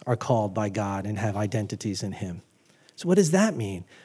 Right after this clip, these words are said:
That means once we get our personal, individual identity and destiny down, is to start to foster and shepherd the corporate identity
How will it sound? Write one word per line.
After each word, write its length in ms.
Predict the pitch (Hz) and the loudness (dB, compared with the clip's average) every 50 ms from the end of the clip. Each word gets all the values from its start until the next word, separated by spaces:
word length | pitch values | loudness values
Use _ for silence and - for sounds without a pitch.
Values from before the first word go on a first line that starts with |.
| - _ - | -12 _ -4
That 180 | 175 185 190 | -2 0 4
means 260 | 185 180 180 151 131 | 6 8 8 8 8
once 380 | 139 127 156 175 196 208 - - | 8 8 8 10 8 8 6 6
we 120 | 196 185 | 6 6
get 220 | 156 160 160 147 139 | 8 8 8 8 8
our 380 | 127 135 160 190 196 190 185 | 6 4 6 6 6 6 4
personal, 560 | - - - - 208 214 202 - - 175 160 160 | 2 0 0 4 4 4 4 4 4 4 6 6
individual 600 | 165 160 143 147 196 233 226 233 233 208 185 160 | 6 6 8 10 10 10 10 12 10 10 10 10
identity 480 | 135 127 117 127 127 127 123 120 117 | 8 6 4 2 4 4 4 4 4
and 100 | 113 110 | 2 2
destiny 480 | 110 110 107 104 - - 107 101 101 95 | 2 2 2 0 -2 -4 -4 -4 -4 -4
down, 440 | 90 104 95 90 90 92 104 110 - _ _ _ _ _ _ _ _ _ _ - | -4 -4 -6 -6 -6 -8 -10 -12 -14 _ _ _ _ _ _ _ _ _ _ -2
is 160 | 156 139 - | -2 0 2
to 80 | 160 143 | 0 0
start 400 | - - - 175 180 190 185 - | 0 0 0 2 2 2 2 4
to 380 | - 170 160 156 156 127 - - - | 6 6 6 6 6 2 -2 -10 -18
foster 920 | - - - - - - - - 175 165 180 160 123 - - 156 139 135 | -20 -18 -16 -14 -12 -8 -4 -2 0 0 2 0 0 0 0 0 0 0
and 140 | 123 123 120 | 0 0 0
shepherd 640 | - - - - 180 180 - - 131 120 117 117 - - - - - _ _ _ - | -2 -2 0 2 0 2 2 2 2 2 2 0 -4 -12 -20 -20 -20 _ _ _ -4
the 140 | 147 151 143 | 2 2 2
corporate 840 | 143 - - - 139 143 208 220 233 220 - - - 113 104 90 85 - - - | 2 0 -6 -4 2 4 6 6 6 4 0 -4 -4 -4 -4 -4 -8 -12 -10 -8
identity 760 | 117 107 101 110 104 104 - - 104 - - 98 87 82 - | -8 -6 -4 -6 -6 -6 -6 -8 -8 -8 -8 -10 -10 -10 -14